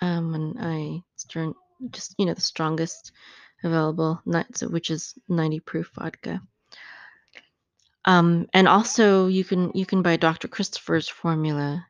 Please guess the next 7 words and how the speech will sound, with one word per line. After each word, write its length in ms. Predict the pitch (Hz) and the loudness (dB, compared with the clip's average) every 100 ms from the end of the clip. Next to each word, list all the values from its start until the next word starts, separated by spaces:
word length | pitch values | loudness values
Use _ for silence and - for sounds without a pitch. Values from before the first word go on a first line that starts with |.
| _ - | _ -2
too 320 | - 226 135 | 6 6 6
at, 200 | 156 147 - | 0 -4 -6
at 180 | 160 - | -8 -4
his 320 | 180 160 - - | -2 -2 -6 -8
herb 240 | 156 151 | -6 -6
shop. 400 | - - - - - _ _ _ _ _ _ _ - - - _ _ _ _ | -8 -8 -10 -14 -20 _ _ _ _ _ _ _ -20 -20 -20 _ _ _ _
Forgot 400 | - 190 180 175 | -20 -8 -4 -4